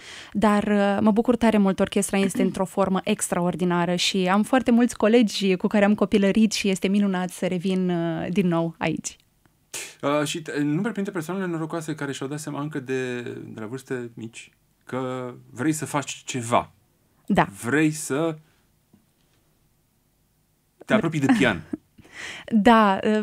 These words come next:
Speaker 1: am fost unul dintre cazurile alea foarte binecuvântate care am știut, uh, de la început că vreau să devin o pianistă concertistă. Nu provin dintr-o familie de muzicieni, cum ar fi, um,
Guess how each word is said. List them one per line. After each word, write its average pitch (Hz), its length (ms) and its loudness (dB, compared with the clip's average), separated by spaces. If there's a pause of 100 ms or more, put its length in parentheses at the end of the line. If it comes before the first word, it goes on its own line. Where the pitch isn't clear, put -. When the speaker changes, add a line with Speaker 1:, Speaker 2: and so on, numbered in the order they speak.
Speaker 1:
am 226 160 4
fost 269 260 2
unul 262 200 8
dintre 233 240 4
cazurile 226 400 2
alea 220 120 4
foarte 226 280 2
binecuvântate 208 680 2
care 208 220 0
am 196 80 2
știut, 214 600 0
uh, 202 420 2
de 190 80 4
la 208 80 4
început 202 420 0
că - 120 -4
vreau 214 200 4
să 233 120 0
devin 202 220 2
o 214 60 2
pianistă 196 380 -2
concertistă. 190 680 0 (340)
Nu 254 140 10
provin 233 340 4
dintr-o 202 760 4
familie 208 420 4
de 196 140 4
muzicieni, 196 560 2
cum 196 180 -2
ar 180 120 2
fi, 190 420 0 (200)
um, 175 220 -4